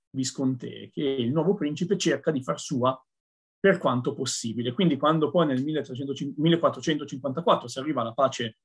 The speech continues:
di Lodi, che è finalmente una pace che in qualche modo funziona, eh, vediamo che in effetti i ri-, i nomi che compaiono sono sempre gli stessi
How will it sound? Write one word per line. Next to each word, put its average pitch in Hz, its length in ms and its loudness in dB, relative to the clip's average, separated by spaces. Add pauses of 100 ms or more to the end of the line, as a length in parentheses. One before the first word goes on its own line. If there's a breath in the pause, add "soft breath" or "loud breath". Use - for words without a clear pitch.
(520)
di 170 200 2
Lodi, 131 440 4
che 131 380 4
è - 80 -18
finalmente 127 480 -4
una 113 120 -4
pace 120 340 0
che 117 300 -4 (520)
in - 100 -4
qualche 123 240 0
modo 131 220 2
funziona, 131 640 0 (600)
eh, 135 1040 -8
vediamo 185 440 4
che 175 120 0
in 196 60 4
effetti 240 340 2
i 247 60 6
ri-, 190 280 0
i 180 320 6
nomi 196 300 8
che 160 80 4
compaiono 214 600 4
sono 175 160 -2
sempre 170 440 -2
gli 202 80 -2
stessi 170 640 0